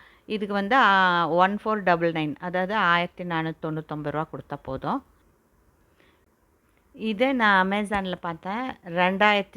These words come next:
சில்லற ரூபா இருக்கு. ரெண்டாயிரத்தி தொண்ணூத்தஞ்சு ரூபா இருக்கு. நமக்கு எது பெஸ்ட்டுன்னு நீங்களே தீர்மானிச்சுக்கோங்க. இதோட ரெ-, ஒன்றரை லிட்டர் ஒண்ணு இருக்கு.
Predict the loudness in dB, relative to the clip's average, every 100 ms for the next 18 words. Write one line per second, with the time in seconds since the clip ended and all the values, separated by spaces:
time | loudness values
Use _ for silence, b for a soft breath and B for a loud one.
0 | -14 -10 -6 -4 -2 -2 -2 -6 -4 -2
1 | 2 4 4 0 -6 -4 -2 -2 -4 -4
2 | -4 2 2 2 -4 -6 -6 -6 _ _
3 | _ _ b b b b b b -10 -4
4 | -2 -2 -4 -4 -2 0 -2 -4 -8 -4
5 | -2 -2 -2 -2 -4 -4 -8 -10 -12 -10
6 | -8 -8 -8 -14 _ _ _ _ b b
7 | b _ -8 -6 0 2 4 4 2 0
8 | 0 0 0 0 0 0 2 0 -2 -2
9 | -4 0 0 -2 -4 -4 -2 -2 -4